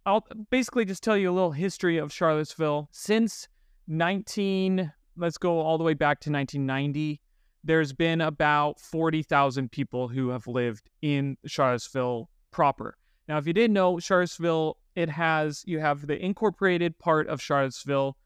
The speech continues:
which is Charlottesville City. And that's about, I wanna say, seven square miles or ten square miles. And that's the city, and that's where we're going to be talking about. That's, like, where U V A is, where the downtown mall is.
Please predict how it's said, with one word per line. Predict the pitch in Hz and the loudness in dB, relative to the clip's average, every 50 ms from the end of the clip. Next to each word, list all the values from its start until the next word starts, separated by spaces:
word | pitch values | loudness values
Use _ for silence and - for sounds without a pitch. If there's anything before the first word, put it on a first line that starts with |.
| _ _ _ | _ _ _
which | 156 151 135 - | -6 -4 -2 -2
is | 156 143 135 - - - - - | -2 -2 -2 -4 -6 -12 -10 -2
Charlottesville | - 175 156 147 143 - - 151 143 131 | 2 2 2 2 0 -4 -4 -4 -4 -4
City. | - - - 180 165 143 123 117 113 - | -4 -2 0 0 2 2 0 -2 -4 -6
And | - 151 151 156 | -4 -2 0 2
that's | 160 165 151 - - | 2 0 0 -2 -6
about, | - 156 147 165 151 156 156 151 151 147 - - - | -12 -6 -2 0 2 2 4 2 2 0 -2 -2 -2
I | 151 156 | -2 0
wanna | 160 160 156 151 | 0 0 -2 -2
say, | - - 165 156 151 139 | -2 -2 0 0 0 0
seven | - - - - - - 165 156 156 151 165 165 165 | -4 -8 -12 -12 -6 0 2 2 4 4 2 0 -2
square | - - - - 170 165 165 160 | -4 -8 -6 -2 0 2 2 2
miles | 160 160 160 160 165 165 170 175 175 165 | 2 0 0 0 0 0 0 0 -2 -2
or | 156 135 - | -4 -4 -4
ten | - 156 156 156 | -4 -4 -4 -4
square | - - 170 156 | -2 0 0 0
miles. | 156 151 147 151 156 160 170 180 - - - | 2 2 0 0 0 -2 -2 -6 -10 -8 -6
And | 156 165 | -2 0
that's | 180 202 196 - | 2 2 2 0
the | - 185 | -2 -6
city, | - - - 196 185 180 180 175 175 170 175 | -6 0 2 2 2 2 2 0 -2 -2 -2
and | 170 160 | 0 0
that's | 156 165 160 - | 0 0 0 0
where | 170 170 165 160 | 0 2 2 2
we're | 147 160 151 | 2 0 -2
going | 135 151 151 143 | -2 -2 -2 -2
to | 143 | -2
be | 127 135 | -4 -6
talking | - 151 151 139 131 - 135 127 | -2 0 0 0 0 -2 -4 -4
about. | 120 113 113 | -4 -2 0
That's, | 120 147 151 - - - - _ _ | 0 0 0 0 -4 -12 -18 _ _
like, | 147 143 135 - - - - _ | 0 0 0 -2 -6 -14 -20 _
where | - 151 151 139 | -8 -4 -2 -2
U | 135 127 131 117 | 0 -2 -4 -4
V | 113 127 127 147 | -4 -2 0 2
A | 165 175 170 165 160 160 160 160 160 | 2 2 2 2 0 0 0 0 0
is, | 143 - | -2 -2
where | 127 131 123 | -2 -2 0
the | 120 123 | 0 -2
downtown | 113 131 123 120 117 127 123 120 127 | -2 -2 -2 -2 -2 -4 -4 -4 -2
mall | 135 143 156 156 151 156 | 0 0 2 2 2 2
is. | 151 151 151 147 143 - | 2 0 0 -2 -4 -6